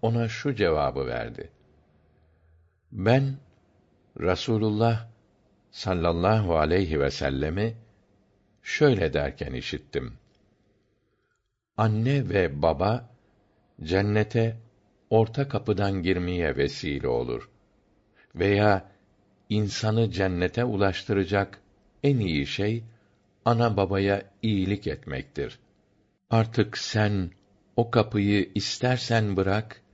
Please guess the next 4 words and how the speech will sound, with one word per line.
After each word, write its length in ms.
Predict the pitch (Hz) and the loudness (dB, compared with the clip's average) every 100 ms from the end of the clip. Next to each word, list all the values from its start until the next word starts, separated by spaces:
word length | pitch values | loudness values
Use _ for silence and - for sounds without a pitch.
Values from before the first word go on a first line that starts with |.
| _ | _
istersen 920 | - - - 113 98 - 87 90 80 - _ _ | -8 -6 0 0 0 0 0 0 -2 -6 _ _
elinde 560 | 104 90 85 73 76 76 | -4 0 -2 0 -2 -4
tut." 380 | - - - - _ _ _ _ _ _ _ _ _ _ _ _ _ _ _ _ _ _ _ | -10 -14 -20 -20 _ _ _ _ _ _ _ _ _ _ _ _ _ _ _ _ _ _ _
Hadis 600 | - 113 113 123 - - | 0 2 2 0 -6 -12